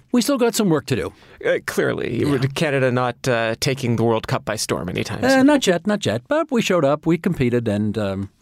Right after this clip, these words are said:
Speaker 1: onward we go.
Speaker 2: I mean, one of the things about living in Toronto, though, is even after Canada is eliminated, uh, you can almost just pick your country from the list. And
Speaker 1: Oh,
Speaker 2: there
Speaker 1: that's
Speaker 2: is some
Speaker 1: right.
Speaker 2: large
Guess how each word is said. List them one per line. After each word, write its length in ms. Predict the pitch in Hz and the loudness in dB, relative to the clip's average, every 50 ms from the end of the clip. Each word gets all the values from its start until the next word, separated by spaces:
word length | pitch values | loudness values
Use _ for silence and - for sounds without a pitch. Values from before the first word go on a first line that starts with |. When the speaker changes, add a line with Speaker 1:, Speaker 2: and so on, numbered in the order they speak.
| _ - | _ -2
Speaker 1:
onward 320 | - 131 131 131 131 127 117 | 2 4 6 6 6 4 4
we 80 | 120 | 2
go. 160 | 90 92 - - | -2 -2 -4 -4
Speaker 2:
I 80 | 165 165 | -4 -4
mean, 160 | 165 160 170 | -2 -2 0
one 100 | 214 208 | 0 0
of 80 | 190 | 2
the 80 | 160 160 | 0 0
things 280 | 139 151 139 123 107 120 | 0 0 -2 0 -2 -2
about 240 | 113 117 110 - - _ - 123 | -2 -2 -4 -6 -10 _ -4 -2
living 420 | 127 135 123 117 120 113 110 110 - | 0 2 2 2 0 -2 -2 -4 -2
in 180 | - 127 113 107 | -2 -2 -2 -2
Toronto, 680 | - - 123 120 113 113 113 - - 113 107 107 107 | -2 -2 -2 0 0 -2 -2 -2 -2 0 0 0 -2
though, 220 | 107 117 107 104 | -2 -2 -2 0
is 180 | 107 110 104 120 | 0 -2 -2 -2
even 200 | 139 123 135 127 | -2 0 0 -2
after 320 | 123 117 - - 120 110 | -2 -6 -6 -4 -4 -4
Canada 640 | - - - 127 117 117 113 117 110 104 104 104 - _ - | -4 -2 -2 -2 0 0 0 -2 -2 -2 -4 -4 -6 _ -2
is 340 | 120 120 113 110 107 - - | 0 2 2 0 0 -2 -2
eliminated, 680 | - 147 127 120 113 113 110 107 107 104 101 101 - 131 - - - - - - | -2 0 0 0 0 0 0 0 -2 -2 -4 -4 -6 -8 -12 -14 -20 -14 -10 -6
uh, 420 | 131 123 113 110 110 110 107 104 - - _ - - - _ _ _ _ _ _ _ _ | -6 -4 -2 -2 -2 -2 -4 -6 -8 -10 _ -20 -20 -20 _ _ _ _ _ _ _ _
you 140 | - 160 143 | -2 -2 0
can 100 | 156 165 | 0 0
almost 220 | 170 139 135 139 | 0 0 0 -2
just 180 | - 135 - - | -2 -4 -6 -6
pick 220 | - 160 135 139 - | -4 -4 -4 -2 -4
your 80 | 120 | -4
country 380 | - - 143 120 - - 123 107 | -2 -2 -4 -4 -4 -4 -4 -4
from 200 | - - 139 120 | -2 -2 -4 -4
the 60 | 110 | -2
list. 380 | 110 113 117 - - - - - | -2 -2 -2 -2 -4 -4 -2 0
And 140 | 147 214 262 | 2 2 4
Speaker 1:
Oh, 240 | 285 277 247 185 127 | 4 4 4 2 2
Speaker 2:
there 140 | 156 139 | 2 2
Speaker 1:
that's 160 | 123 123 120 131 | 2 2 2 2
Speaker 2:
is 60 | 147 | 2
some 240 | 208 277 269 123 120 | 4 4 2 2 0
Speaker 1:
right. 260 | - - - - - | -4 -8 -12 -10 -4
Speaker 2:
large 580 | 127 117 123 135 135 139 135 123 110 - - | -2 -2 0 0 0 0 0 -2 -2 -4 -6